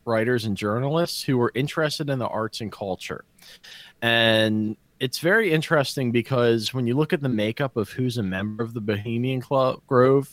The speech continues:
that, that we know of, um, there's a little bit of a shift that occurs in that. Their symbol is an owl. Uh,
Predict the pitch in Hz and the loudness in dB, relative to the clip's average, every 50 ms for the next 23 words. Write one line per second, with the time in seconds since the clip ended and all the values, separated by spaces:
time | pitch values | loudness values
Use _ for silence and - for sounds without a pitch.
0 | - - 131 123 - 95 _ _ - 135 127 113 120 110 98 98 104 127 139 131 | -4 -2 -2 -2 -2 -4 _ _ 0 0 2 2 2 2 2 4 4 6 6 6
1 | 107 87 80 80 78 - - _ _ _ - - - - _ - 107 104 98 98 | 4 2 2 -4 -6 -10 -18 _ _ _ -20 -20 -20 -20 _ -2 0 2 2 2
2 | 104 113 117 110 - 135 143 160 165 165 156 156 135 131 117 101 98 - - - | 2 2 2 0 0 0 0 2 2 2 2 2 2 2 2 0 -2 -4 -6 -2
3 | - 143 123 - - _ - 104 101 98 92 87 - - - 120 110 104 98 87 | 0 0 -2 -2 -4 _ -6 -2 -2 0 0 -2 -6 -4 -2 0 2 2 2 0
4 | 104 92 87 85 82 78 76 - _ _ _ _ _ _ _ _ _ _ _ _ | -2 -4 -4 -4 -6 -8 -8 -10 _ _ _ _ _ _ _ _ _ _ _ _
5 | _ _ _ _ _ _ _ _ _ _ - _ _ - 123 117 113 - - - | _ _ _ _ _ _ _ _ _ _ -20 _ _ 0 0 0 0 0 -4 0
6 | - 151 160 180 185 196 185 - 160 156 143 139 165 156 127 120 101 98 90 90 | 2 4 4 6 4 4 4 4 2 0 2 0 0 0 0 0 0 -2 -2 -2
7 | 101 143 160 - _ _ _ - - - - - - - - - - - _ _ | -4 -6 -8 -10 _ _ _ -20 -20 -20 -20 -20 -20 -20 -20 -20 -20 -20 _ _
8 | _ _ _ - 113 110 107 107 107 107 104 104 107 | _ _ _ 2 2 4 4 4 4 4 2 2 0